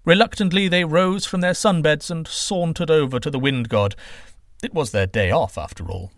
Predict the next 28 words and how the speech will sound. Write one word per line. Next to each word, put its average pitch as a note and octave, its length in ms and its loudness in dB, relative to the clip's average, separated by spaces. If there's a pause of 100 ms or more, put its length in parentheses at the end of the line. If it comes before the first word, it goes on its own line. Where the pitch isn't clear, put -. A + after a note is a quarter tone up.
(520)
"Come G4+ 220 6
on, A3+ 300 12
hurry F#4+ 300 6
up! - 260 6 (280)
I A3 80 10
need C4+ 200 6
to E4 80 6
visit B3 300 6
your B3+ 180 8
master B3 480 10
on A#3+ 120 8
urgent B3+ 340 2
business. D4 460 2 (240)
Make A#3 260 8
me D4+ 80 2
a C#4+ 60 4
bridge C4 260 4
as F#3+ 120 2
fast A#3 360 10
as G3+ 80 2
you B3+ 140 4
can." G3+ 420 8 (720)
Obediently, F#3+ 680 2 (280)
the C3 80 -4
three D#3+ 240 0
servants D3 540 0
joined C#3 340 0
hands, B2 420 2